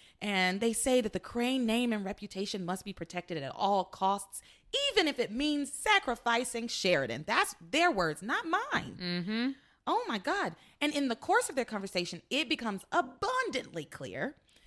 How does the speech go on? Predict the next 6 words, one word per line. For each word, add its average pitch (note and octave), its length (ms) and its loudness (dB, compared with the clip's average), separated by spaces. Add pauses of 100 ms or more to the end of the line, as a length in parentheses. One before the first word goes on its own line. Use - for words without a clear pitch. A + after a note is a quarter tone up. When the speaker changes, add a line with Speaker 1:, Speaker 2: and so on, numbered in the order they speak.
(140)
Speaker 1:
that G3+ 220 0
that G3+ 180 0
night E3+ 280 -2 (180)
definitely G3 960 4
<laughs> - 20 -2
happened. A#3 840 8